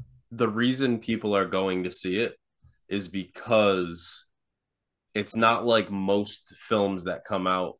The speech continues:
that say, "Based on a true story." The movie is written about an F B I agent,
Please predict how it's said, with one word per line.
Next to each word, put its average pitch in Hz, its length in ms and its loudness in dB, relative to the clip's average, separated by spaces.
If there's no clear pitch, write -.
that 90 300 -4
say, 90 640 0
"Based 92 400 -2
on 101 100 2
a 95 60 -2
true 95 220 -6
story." 95 480 -2
The 117 120 2
movie 131 360 6
is 101 120 2
written 98 360 0
about 95 240 2
an 95 100 0
F 95 160 -4
B 90 100 -4
I 90 160 0
agent, 71 280 -12